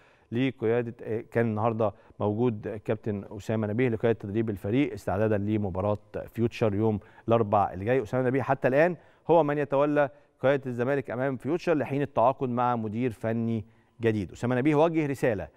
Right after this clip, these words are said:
للاعبي الزمالك قبل المران النهارده وقال لهم نصا: "لازم تبذلوا أقصى جهد عندكم، أنتم أبطال ولاعيبة كبيرة، لازم تقدروا قميص نادي الزمالك"، وده المفروض وده الطبيعي من غير حتى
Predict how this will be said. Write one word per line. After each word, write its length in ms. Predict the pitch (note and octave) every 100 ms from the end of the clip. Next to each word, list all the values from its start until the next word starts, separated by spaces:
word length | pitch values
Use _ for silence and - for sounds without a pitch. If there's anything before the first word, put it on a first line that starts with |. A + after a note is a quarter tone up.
| _
للاعبي 360 | G#2 A2 C3+ D3
الزمالك 480 | A#2+ B2+ C3+ G2+ F2+
قبل 160 | G#2
المران 340 | A2 A2 B2 C#3
النهارده 420 | B2 A#2+ E3+ E3+
وقال 200 | - D3+
لهم 260 | E3+ D3+ D3
نصا: 360 | C3+ - F2 F2 _ -
"لازم 300 | C3 D3+ D3 - _ _
تبذلوا 640 | B2 A2+ A2 A2 D#3+ B2 E2 - _ _
أقصى 380 | D#3 - - B2
جهد 320 | A#2 D#3+ B2
عندكم، 540 | A2 G#2+ B2+ F3+ A3 F3+ - -
أنتم 280 | C#3 - A#2+
أبطال 500 | G#2 - D3+ F3 D#3+ - -
ولاعيبة 440 | A2 A2 C#3 C3+
كبيرة، 420 | - C#3+ E3+ F#3
لازم 260 | D3 C3+ C3
تقدروا 600 | - G#2 G#2+ B2+ C3+ C3 - -
قميص 460 | G#2 A2+ A2+ -
نادي 420 | G#2+ G#2 G2 G2+ - _ _ _
الزمالك"، 540 | F#2 F2 F2+ G#2+ G#2 F2+
وده 140 | E2
المفروض 480 | F2+ E2+ - F2 E2+
وده 120 | C#2+
الطبيعي 520 | - - D#2 F2 F2 E2
من 80 | E2+
غير 120 | F#2
حتى 420 | - F2 - E2+